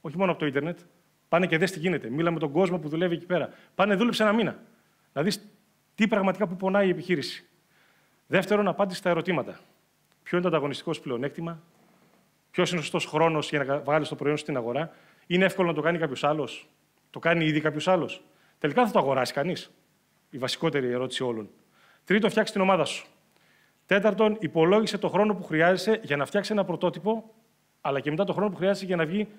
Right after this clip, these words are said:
πραγματικό και να το αποδεχθεί η αγορά, το προϊόν σου. Κάνε το business plan σου. Το business plan βγάζει ένα νουμεράκι στο τέλος που είναι το κεφάλαιο που χρειάζεσαι. Βρες το κεφάλαιο που χρειάζεσαι και έβδομο βήμα, αποφάσισε από τώρα που θα βρεις και τα επόμενα λεφτά, γιατί αυτά που νομίζεις ότι φτάνουνε, δεν φτάνουν.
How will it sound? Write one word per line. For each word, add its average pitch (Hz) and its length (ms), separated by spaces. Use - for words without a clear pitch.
πραγματικό 160 540
και 196 120
να 156 60
το 147 80
αποδεχθεί 143 360
η 190 40
αγορά, 156 520
το - 80
προϊόν 123 340
σου. - 220
Κάνε 202 260
το 190 140
business 180 240
plan 175 180
σου. 185 340
Το 135 140
business 180 140
plan 185 140
βγάζει 170 220
ένα 175 120
νουμεράκι 165 360
στο - 100
τέλος 170 200
που - 60
είναι 170 100
το 165 60
κεφάλαιο 170 420
που 147 80
χρειάζεσαι. 147 500
Βρες 190 260
το 226 60
κεφάλαιο 190 320
που 165 60
χρειάζεσαι 170 560
και - 120
έβδομο 196 300
βήμα, 208 340
αποφάσισε 180 420
από 180 80
τώρα 202 160
που 196 80
θα 196 80
βρεις 214 140
και - 80
τα 180 80
επόμενα 208 320
λεφτά, 180 220
γιατί 190 180
αυτά 202 220
που 196 120
νομίζεις 180 320
ότι 160 120
φτάνουνε, 208 480
δεν 147 120
φτάνουν. 110 300